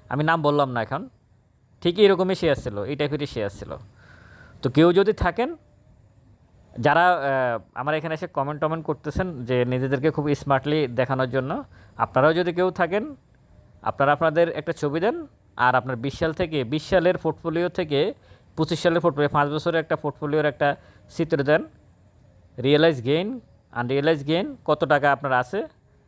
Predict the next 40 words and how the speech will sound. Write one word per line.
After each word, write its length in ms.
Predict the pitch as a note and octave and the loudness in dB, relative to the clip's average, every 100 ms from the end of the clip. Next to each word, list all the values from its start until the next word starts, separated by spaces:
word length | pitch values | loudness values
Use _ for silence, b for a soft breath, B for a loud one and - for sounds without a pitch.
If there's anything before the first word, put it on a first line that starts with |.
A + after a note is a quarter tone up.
| _ _ _ _ - | _ _ _ _ -2
প্রফিট 260 | D3+ E3+ E3 | 0 0 -4
কী 80 | F#3+ | 0
করছেন। 460 | F3 E3+ G#3+ D4+ D4+ _ _ _ _ - A#2+ | 0 2 2 2 -4 _ _ _ _ -14 -4
যদি 160 | D3 D3 | 0 2
এরকম 300 | D#3 D#3 D#3 | 2 0 2
হয়, 140 | F3+ | 2
আমি 160 | D#3+ D3+ | 2 0
নাম 220 | D3+ D3 | -2 0
টাম 180 | C#3 D3 | -2 -4
কেটে 340 | D#3 C#3 C3+ | -6 -8 -8
ছেড়ে 280 | - D3 E3 | -6 -6 -6
শুধু 340 | D#3 C3+ G3 G#3+ | -8 -8 -8 -6
পোর্টফোলিওটা 640 | C#3+ - C3+ C3 B2+ D#3+ C4+ _ _ - | -8 -4 0 2 4 2 0 _ _ -12
আমি 320 | A2+ A#2 C#4 - - B2 | -6 -6 -8 -14 -16 -6
নিয়ে 160 | C3+ | -2
একটা 160 | B2+ B2+ | 0 0
ভিডিও 280 | A2+ C3 A#2+ | 0 0 2
করবো 200 | A#2 A#2+ | 2 0
যে 160 | A#2 | 0
হ্যাঁ, 220 | B2 B2 G#2 | 0 0 0
আমার 240 | A#2+ C#3 | 0 2
ধারণা 300 | C#3 D3 D#3+ | 2 2 2
ভুল, 200 | D#3 E3+ | 0 0
আসলে 260 | C3 D#3 D3 | 0 -2 -6
সত্যিকার 400 | C#3+ - C#3+ C#3+ | -8 -8 -4 -4
অর্থে 180 | - | -4
প্রফিট 320 | D#3+ C#3 B2+ A2+ | -6 -6 -6 -8
করে 240 | C#3+ F3 - B B - | -4 -4 -6 B B -4
বাংলাদেশের 500 | A#2 C3 B2+ B2+ D#3 - | 0 2 2 0 -4 -6
পুঁজিবাজারে 480 | C3+ B2+ B2+ C3+ | -6 0 0 0
টিকে 240 | C3 C3+ A#2+ | -2 -8 -6
থাকা 220 | A2+ A2+ | -4 -2
যায় 200 | A2 G2+ | 0 -2
না। 240 | A2 A2 | 0 -2
বাংলাদেশের 460 | F2+ G#2+ B2 A#2+ C3+ | -2 -2 0 0 -4
পু-, 120 | - | -4
আমি 280 | C3+ C#3+ D3 - b b | -2 -2 -4 -8 b b
সবসময় 300 | - C3+ D3 | -2 0 0
বিশ্বাস 320 | C#3 C#3+ C#3+ - | 0 -2 -2 -4
করি 240 | C3 D3+ | -2 -2